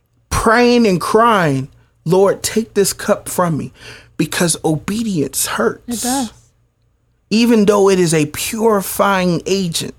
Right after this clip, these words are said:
Speaker 2: Mm.
Speaker 1: it is the thing that creates in us.
Speaker 2: Mm.
Speaker 1: We wanna say these things. We wanna, we wanna quote Psalms fifty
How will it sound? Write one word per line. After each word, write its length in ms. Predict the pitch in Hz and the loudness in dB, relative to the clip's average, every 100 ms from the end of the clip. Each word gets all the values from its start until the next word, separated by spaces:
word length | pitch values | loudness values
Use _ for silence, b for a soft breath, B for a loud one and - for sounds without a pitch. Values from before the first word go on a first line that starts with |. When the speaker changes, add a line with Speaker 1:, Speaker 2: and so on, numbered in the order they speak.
| _ 233 | _ 2
Speaker 2:
Mm. 320 | 226 220 214 | 2 2 0
Speaker 1:
it 80 | 202 | 0
is 160 | 202 180 | 0 2
the 100 | 190 | -2
thing 340 | - 220 214 | 0 2 2
that 120 | 196 | 0
creates 720 | - - 185 190 233 233 - 180 | -2 -2 -2 2 0 0 -2 0
in 140 | 156 | 0
us. 400 | 123 123 - - | 0 -4 -8 -2
Speaker 2:
Mm. 320 | 220 226 214 190 | 0 0 0 2
Speaker 1:
We 100 | 247 | 4
wanna 300 | 262 233 180 | 4 4 2
say 380 | - 208 247 | 0 0 0
these 280 | 214 160 131 | 0 -2 -2
things. 300 | 127 120 123 | -2 -2 -2
We 100 | 196 | 0
wanna, 260 | 226 214 185 - | 2 4 2 0
we 140 | 226 262 | 0 2
wanna 220 | 240 160 | 2 -2
quote 420 | - 226 226 - | -2 0 0 0
Psalms 540 | - 151 139 127 127 | -2 0 2 0 -2
fifty 480 | - 139 - - - | -2 -2 -2 -14 -16